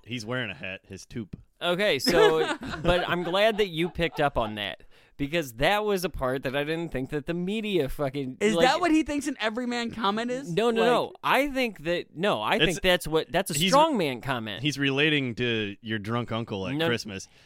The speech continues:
Speaker 1: "Hey, you guys know that it's, it's real cold out here. It sucks."
Speaker 2: No.
Speaker 3: Yeah.
Speaker 2: He
Speaker 3: I don't even have to wear a hat. You know, they say you lose ninety percent of your body heat through your head. I don't wear a hat. That means I'm fucking tough, guys.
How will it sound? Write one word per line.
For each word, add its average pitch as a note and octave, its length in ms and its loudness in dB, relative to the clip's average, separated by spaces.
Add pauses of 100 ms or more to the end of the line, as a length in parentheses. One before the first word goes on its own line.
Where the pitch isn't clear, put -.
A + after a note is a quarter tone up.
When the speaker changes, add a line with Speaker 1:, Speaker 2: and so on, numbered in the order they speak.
(140)
Speaker 1:
"Hey, E3+ 400 8
you F#3+ 220 4
guys F3+ 320 2
know F#3 320 6
that D3 280 2 (200)
it's, - 260 -8
it's B2 140 -6
real E3+ 180 4
cold D3 340 4
out A#2+ 180 4
here. C#3 120 4
It B2+ 120 0
sucks." - 600 -6
Speaker 2:
No. D#3+ 300 -2
Speaker 3:
Yeah. G#2+ 160 -4 (100)
Speaker 2:
He - 80 -10
Speaker 3:
I E3 80 6
don't A3 120 4
even G3+ 100 2
have G3+ 100 0
to G3+ 80 0
wear F#3+ 140 2
a E3 80 0
hat. E3+ 240 -8
You G3+ 40 2
know, A3 140 2
they G3 140 0
say G#3 160 4
you G3+ 160 -2
lose F#3 180 0
ninety F3+ 240 -2
percent E3 300 -2
of - 20 0
your D3+ 80 0
body D#3 300 -2
heat C#3+ 220 -6
through C#3+ 120 -4
your A2 80 -8
head. D3 300 -2
I C#3 80 0
don't D#3 160 0
wear D3+ 140 -2
a A#2+ 40 -8
hat. D3 280 -2
That C3+ 100 -4
means D#3 160 0
I'm C3+ 240 -6
fucking E3 340 0
tough, E3 240 4
guys. B2 400 -4